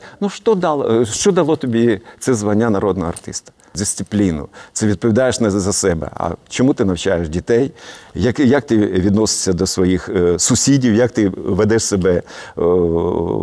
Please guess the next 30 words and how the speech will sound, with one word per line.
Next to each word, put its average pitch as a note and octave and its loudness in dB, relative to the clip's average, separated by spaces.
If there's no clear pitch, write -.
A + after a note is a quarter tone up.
в - -14
побуті? A2+ 2
Як A2+ 0
ти A2+ 0
виходиш F2+ -2
на - -4
сцену? C3+ 2
Який B2 2
ти C#3+ 0
виходиш A#2+ -2
на A#2 -2
сцену? G#2+ -2
Ти C3+ 2
не C#3+ 4
халтуриш A2+ 0
там, C3 -2
тому A2+ -2
що A2+ -2
знаєш, A2 -2
що - -10
ти G#2+ -8
народний, G#2 -2
ти A2+ -2
не, G#2 0
не, G2 -4
не, G#2+ -4
не G#2+ -2
повишаєш G#2+ -2
десь F#2+ -4
там F2+ -6